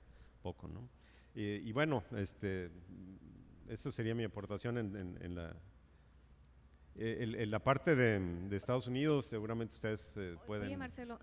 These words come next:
Speaker 2: yo quisiera nada más hacer un comentario respecto a la producción.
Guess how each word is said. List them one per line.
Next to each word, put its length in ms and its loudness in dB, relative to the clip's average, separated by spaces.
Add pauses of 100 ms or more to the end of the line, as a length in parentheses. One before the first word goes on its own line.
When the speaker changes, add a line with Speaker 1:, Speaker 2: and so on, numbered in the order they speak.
Speaker 2:
yo 160 0
quisiera 300 2
nada 240 4
más 240 2
hacer 200 -4
un 100 0
comentario 500 2
respecto 420 -4
a 40 2
la 120 0
producción. 480 4